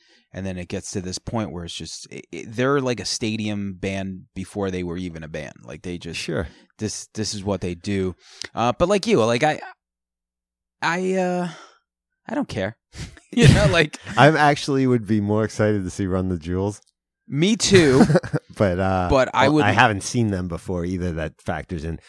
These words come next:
Speaker 2: I did get, had the privilege to see Rage on Lollapalooza when the, when the album broke, the first one.
Speaker 1: Okay.
Speaker 2: And, uh,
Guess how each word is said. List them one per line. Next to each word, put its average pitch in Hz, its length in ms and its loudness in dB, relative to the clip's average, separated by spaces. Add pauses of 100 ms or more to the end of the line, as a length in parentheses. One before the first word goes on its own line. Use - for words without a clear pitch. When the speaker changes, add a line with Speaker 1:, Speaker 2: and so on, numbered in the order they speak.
(240)
Speaker 2:
I 82 80 -4
did 87 300 -4
get, 90 160 -4 (260)
had 92 200 -4
the 87 60 -8
privilege 90 420 -4
to 73 60 -8
see 92 200 -4
Rage 87 320 -4
on 87 140 -4
Lollapalooza 87 800 -4
when 85 160 -6
the, 82 160 -6
when 85 180 -8
the 85 80 -6
album 82 340 -8
broke, 85 320 -6
the 85 80 -10
first 82 340 -6
one. 85 240 -6 (140)
Speaker 1:
Okay. 95 340 -6
Speaker 2:
And, 76 300 -6
uh, 69 320 -4